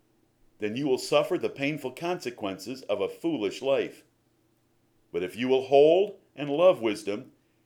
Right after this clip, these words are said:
it can deliver you from the dysfunctional difficulties that most live with every day.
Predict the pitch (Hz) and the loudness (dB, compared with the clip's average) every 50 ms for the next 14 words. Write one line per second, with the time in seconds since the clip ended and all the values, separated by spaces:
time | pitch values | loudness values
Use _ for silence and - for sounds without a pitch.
0 | _ _ - - 147 151 - 139 110 95 110 107 135 170 165 - 120 107 104 110 | _ _ -6 -6 -4 -4 -4 -8 -4 -2 0 0 0 0 -2 -2 -4 -6 -6 -6
1 | 120 131 131 - 117 110 101 90 95 104 98 - - - 147 160 170 - - 165 | -8 -8 -8 -8 -8 -6 -6 -6 -6 -8 -8 -8 -6 -4 -4 -4 -4 -8 -10 -8
2 | 160 160 - 147 147 139 123 110 - 107 101 98 95 101 110 113 117 - - _ | -8 -6 -2 -2 -2 -2 -2 -6 0 0 2 2 0 -2 -8 -10 -12 -16 -20 _
3 | _ _ _ _ _ _ _ _ _ - 92 87 107 117 127 143 151 143 - - | _ _ _ _ _ _ _ _ _ -6 -6 -6 -4 -2 -2 -2 -2 -2 -6 -4
4 | 107 120 127 120 104 123 127 120 120 110 117 113 123 131 123 120 113 104 90 76 | 0 0 0 0 0 0 0 0 2 0 0 0 -2 -6 -2 0 0 0 0 -2
5 | 65 - | -4 -10